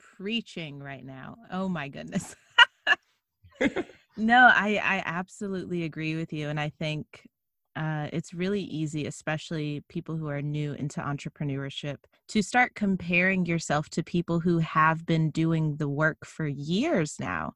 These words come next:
Speaker 1: And they have had their own struggles and they have had to scale their businesses and whatnot. So, like, everything you're saying, I'm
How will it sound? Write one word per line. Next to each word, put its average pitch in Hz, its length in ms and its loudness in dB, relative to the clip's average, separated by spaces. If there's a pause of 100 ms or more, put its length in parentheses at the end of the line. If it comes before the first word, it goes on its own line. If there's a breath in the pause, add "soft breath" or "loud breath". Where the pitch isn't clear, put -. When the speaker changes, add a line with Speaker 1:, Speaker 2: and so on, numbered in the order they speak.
(120)
Speaker 1:
And 175 200 8
they 190 300 6
have 190 260 0
had 190 380 2
their 180 180 2
own 165 200 0
struggles 165 480 -4
and 143 100 -2
they 147 120 -2
have 160 180 -2
had 160 260 -2
to 165 100 -4
scale 156 400 -4
their 147 140 -2
businesses 165 540 -2
and 139 120 -2
whatnot. 139 440 -4
So, 160 100 -6
like, 139 240 -4
everything 170 540 -2
you're 135 120 -2
saying, 147 580 -2 (180)
I'm 175 240 2